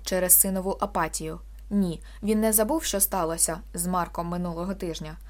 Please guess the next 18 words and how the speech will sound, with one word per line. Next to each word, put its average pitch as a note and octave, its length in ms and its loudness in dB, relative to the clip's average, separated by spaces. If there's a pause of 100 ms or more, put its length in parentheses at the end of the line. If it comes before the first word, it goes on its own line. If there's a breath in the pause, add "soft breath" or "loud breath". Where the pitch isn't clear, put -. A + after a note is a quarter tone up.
(160 soft breath)
Проте G3+ 280 0
нічого A#3+ 480 4
не G#3+ 100 2
міг G#3+ 220 0
удіяти A#3 600 0
і G3 100 -4
зі G#3 160 -2
злістю, G#3 560 0 (340 soft breath)
що - 240 0
жовчу A3+ 480 2
обпікала G3 680 2
нутрощі. F3 600 -2 (340 loud breath)
Він A3+ 220 2
дратувався B3+ 640 4
через F#3 340 2
проблеми G#3 540 2
на B3 120 4
роботі, G#3+ 540 2